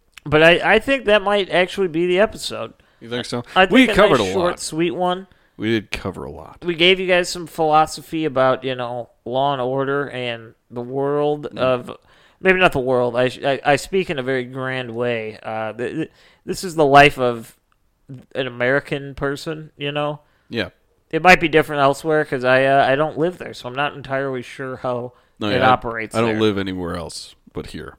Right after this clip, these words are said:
Speaker 1: Yeah, I've visited some other places, but I've never lived anywhere else.
Speaker 2: That's true. Uh, yeah, so basically from today's episode, uh, don't, uh, you know, question the, question the, the justice system. Uh, don't fuck kids. Uh,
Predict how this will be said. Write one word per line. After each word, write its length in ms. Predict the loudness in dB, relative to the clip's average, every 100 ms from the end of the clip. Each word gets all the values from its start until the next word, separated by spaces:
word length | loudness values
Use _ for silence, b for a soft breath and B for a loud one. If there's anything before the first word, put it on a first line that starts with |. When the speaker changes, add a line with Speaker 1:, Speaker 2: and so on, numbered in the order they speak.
| _
Speaker 1:
Yeah, 220 | 0 2
I've 120 | 2 2
visited 540 | 2 2 2 -2 -2
some 120 | -4 -4
other 180 | -4
places, 440 | -4 -4 -4 -6 -14
but 100 | -10
I've 100 | -6
never 200 | -4 -6
lived 600 | -8 -2 2 4 2 -6
anywhere 500 | -8 -8 -8 -8 -6
else. 260 | -8 -8 -12
Speaker 2:
That's 220 | -12 -12
true. 280 | -14 -12 -12 -16 _ B B B B
Uh, 360 | 6 8 6 4 -6
yeah, 240 | -2 -2 -2
so 260 | 0 4 4
basically 540 | 4 0 0 -2 -2
from 200 | -2 -4
today's 380 | -4 -4 -4 -4
episode, 600 | -8 -10 -8 -6 -6 -8
uh, 540 | -8 -6 -6 -6 -8 -12 _ _
don't, 280 | -12 -12 -8 -8
uh, 260 | -6 -6 -8
you 80 | -10
know, 100 | -12
question 440 | 0 2 2 2
the, 160 | 0 -2 -12 -20
question 500 | 2 2 4 0 0
the, 280 | 2 2 0
the 280 | -4 -4 0
justice 400 | 4 2 0 -4
system. 380 | -6 -6 -10 -12 b b b b b b
Uh, 300 | 0 2 2
don't 260 | 2 -2 -2
fuck 180 | -6
kids. 520 | -2 -4 -4 -8 -14 -18 _ _ _ _ _ _
Uh, 460 | -4 0 0 0 -4